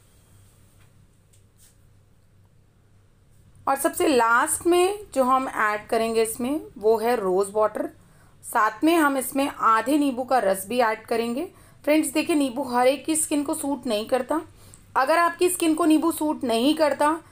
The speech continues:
तो आप नींबू को स्किप भी कर सकते हैं, पर यकीन जानिए, नींबू डालने से आपका ये पैक बहुत कमाल का बन जाएगा। और सबसे लास्ट में हमने यहाँ पे एक चम्मच रोज़ वाटर ऐड किया है। इन सारी चीज़ों को हमें मिक्स कर लेना है।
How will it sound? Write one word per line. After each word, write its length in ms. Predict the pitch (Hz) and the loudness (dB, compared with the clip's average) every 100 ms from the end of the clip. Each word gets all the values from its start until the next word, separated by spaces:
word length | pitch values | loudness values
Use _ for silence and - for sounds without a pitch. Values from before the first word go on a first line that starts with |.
| - - _ | -20 -20 _
तो 60 | 269 | 0
आप 560 | 262 226 233 247 - - | 2 4 4 2 -2 -14
नींबू 280 | 233 247 226 | -6 -6 -6
को 160 | 254 285 | -6 -4
स्किप 280 | - 240 185 | -2 -2 -2
भी 80 | 247 | -4
कर 160 | 240 220 | -2 -2
सकते 340 | 220 208 - | -6 -8 -8
हैं, 200 | 247 302 | -6 -8
पर 180 | 359 240 | -6 -6
यकीन 440 | 247 247 285 320 320 | -2 -2 2 2 2
जानिए, 360 | 294 269 302 | 2 2 2
नींबू 280 | 285 254 262 | 0 0 0
डालने 340 | 254 233 233 240 | 0 0 -2 -4
से 160 | 285 | -2
आपका 360 | 269 208 208 233 | 0 0 -2 -4
ये 160 | 233 240 | -2 -4
पैक 440 | - - - - - - - | -2 -2 -2 -6 -20 -20 -6
बहुत 380 | 226 240 269 269 | -6 -2 -4 -2
कमाल 340 | 190 185 180 | -6 -4 -6
का 100 | 185 | -6
बन 200 | 180 170 | -8 -10
जाएगा। 380 | 165 180 180 214 _ _ _ - _ - _ - | -10 -12 -12 -18 _ _ _ -20 _ -20 _ -6
और 80 | 214 | -2
सबसे 300 | - 269 311 | -2 0 0
लास्ट 300 | 269 240 240 | 2 0 0
में 80 | 277 | 0
हमने 240 | 269 254 | 0 -2
यहाँ 200 | 262 247 247 | 0 0 0
पे 80 | |
एक 380 | 254 - 202 233 | -8 -2 -4 -2
चम्मच 300 | 254 240 233 | -4 -4 -6
रोज़ 240 | 214 196 208 | -4 -4 0
वाटर 240 | 214 214 | 0 2
ऐड 260 | 226 214 - | 0 -2 -8
किया 200 | 240 240 | -6 -4
है। 160 | 254 311 _ - _ _ _ _ _ _ | -4 -8 _ -20 _ _ _ _ _ _
इन 100 | 208 233 | -10 -4
सारी 360 | 247 226 262 | -2 0 -2
चीज़ों 340 | 285 311 285 311 | -4 -2 0 0
को 120 | 311 | 0
हमें 240 | 285 277 | 0 0
मिक्स 260 | 262 220 - | -2 -6 -2
कर 200 | - 240 | 0 0
लेना 260 | 240 247 254 | 0 -2 -2
है। 180 | 269 | -4